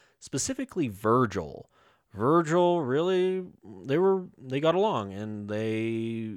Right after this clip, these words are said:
enjoyed each other's company, and, um, he also then found another, uh,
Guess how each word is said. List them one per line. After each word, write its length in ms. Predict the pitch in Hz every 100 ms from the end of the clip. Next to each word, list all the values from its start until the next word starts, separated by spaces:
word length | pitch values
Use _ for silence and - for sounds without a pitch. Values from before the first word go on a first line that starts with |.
| -
enjoyed 540 | - 117 104 120 127 135
each 260 | 131 123
other's 240 | 143 139 131
company, 560 | 143 127 139 135 127
and, 380 | 95 113 117 110 - - - _ _
um, 540 | 95 101 101 101 98 - _
he 320 | - 113 127 123
also 300 | 117 123 139
then 160 | 131
found 580 | 120 - 123 127 127 123
another, 720 | 117 117 117 113 117 113 85
uh, 300 | 101 98 98